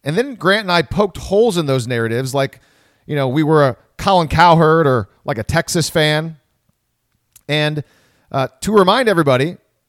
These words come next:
of course, you and I, Grant, were super high in Oklahoma last year. We believed a lot of those positive narratives that were surrounding O U going into twenty twenty-two. But you know what? We decided that we're gonna get creative and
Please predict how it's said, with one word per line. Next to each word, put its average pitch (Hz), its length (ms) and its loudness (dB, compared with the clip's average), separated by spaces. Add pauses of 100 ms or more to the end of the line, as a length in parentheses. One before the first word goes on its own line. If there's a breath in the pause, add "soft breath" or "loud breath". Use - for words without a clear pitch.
of 135 100 -6
course, 165 260 -2
you 165 60 0
and 165 100 0
I, 156 120 2
Grant, 151 260 -2
were 135 100 -2
super 185 380 -2
high 165 180 4
in 147 80 0
Oklahoma 135 400 0
last 123 380 -2
year. 135 180 -2
We 147 120 -2
believed 143 440 -4
a 135 120 -2
lot 170 340 0
of 151 140 0
those 143 160 0
positive 139 500 -2
narratives 120 460 -4
that 127 120 -4
were 127 80 -6
surrounding 120 520 -6
O 113 80 0
U 113 200 -4
going 117 260 -4
into 110 120 -8
twenty 113 240 -8
twenty-two. 123 580 -6 (840 soft breath)
But 214 160 -2
you 214 40 -2
know 226 120 2
what? 220 120 2
We 196 60 -2
decided 196 440 0
that 180 120 0
we're 180 60 -4
gonna 185 140 -2
get 190 120 -4
creative 165 640 0
and 135 220 -4